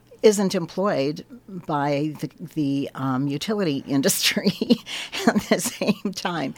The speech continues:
So it's, it's a matter of sifting out a lot of information. But if you want to sift out the information and you want to make a choice,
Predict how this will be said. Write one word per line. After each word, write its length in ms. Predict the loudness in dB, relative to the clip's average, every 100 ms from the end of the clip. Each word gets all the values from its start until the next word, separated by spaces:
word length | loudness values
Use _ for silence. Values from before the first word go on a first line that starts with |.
| -10 -10 -8
So 480 | -2 4 6 4 2 -6 -20 _
it's, 480 | 2 6 6 4 -8 0
it's 200 | 2 4
a 40 |
matter 380 | 4 4 4 2
of 100 | 0
sifting 440 | -2 -2 0 2
out 120 | 2 2
a 40 |
lot 220 | 0 0
of 100 | 0
information. 800 | 0 2 2 2 2 0 -2 -6 -16 -20 -20 -20 _ -4
But 180 | 0 4
if 240 | 4 4 0
you 80 |
want 280 | 4 6 6 4
to 0 |
sift 320 | 2 0 2
out 180 | -2 -2
the 120 | -4
information 680 | -2 -2 0 0 0 0 0
and 120 | 2
you 120 | 2
want 160 | 2 2
to 40 |
make 220 | 2 0 -2
a 80 |
choice, 720 | -4 0 0 2 0 0 -8